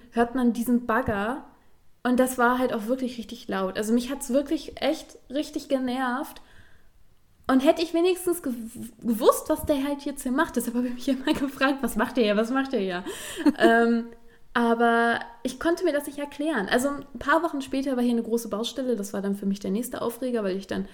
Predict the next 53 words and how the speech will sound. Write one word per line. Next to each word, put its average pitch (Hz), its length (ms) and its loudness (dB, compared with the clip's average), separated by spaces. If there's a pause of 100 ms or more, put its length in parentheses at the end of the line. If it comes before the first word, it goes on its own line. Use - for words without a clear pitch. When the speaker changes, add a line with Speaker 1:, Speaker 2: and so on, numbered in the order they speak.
(120)
Speaker 1:
statt 208 240 -4
fünf 262 260 2
Minuten 269 340 2
zur 247 140 -4
Arbeit 226 300 -2
immer 202 140 -2
eine 196 140 0
halbe 196 180 -2
Stunde 269 340 -2
gebraucht 160 560 -8
habe. 185 200 -10 (180)
Speaker 2:
Mm. 208 360 -2
Speaker 1:
Aber 285 280 4 (260)
da 240 180 4
war 339 140 8
dann 392 120 6
noch 240 120 0
keine 208 240 0
Baustelle. 185 680 -4 (460)
Und 311 220 6 (560)
vielleicht 320 440 2
war 302 120 6
der 330 160 6
Bagger 330 360 4
ja 285 180 0
auch 269 280 4
am, 269 480 -2
ähm, 240 460 0
zur 269 100 -4
falschen 277 420 2
Zeit 320 340 2
da 269 100 4
und 262 100 2
hat 269 140 -2
sich 247 120 -2
<laughs> - 40 -6
vertan - 580 -2
oder 277 300 4
so. 233 120 4
Speaker 2:
<laughs> 277 100 6
Und - 60 -8 (360)
Speaker 1:
Ich - 80 4
Speaker 2:
dann 359 120 10
ist 381 120 8
Speaker 1:
kann's - 20 6
Speaker 2:
er 311 60 6
nur 320 100 6
Speaker 1:
mir 330 60 6
Speaker 2:
noch 320 100 2
auf 294 180 6
und 311 160 0
ab 269 140 0
gefahren. 294 400 8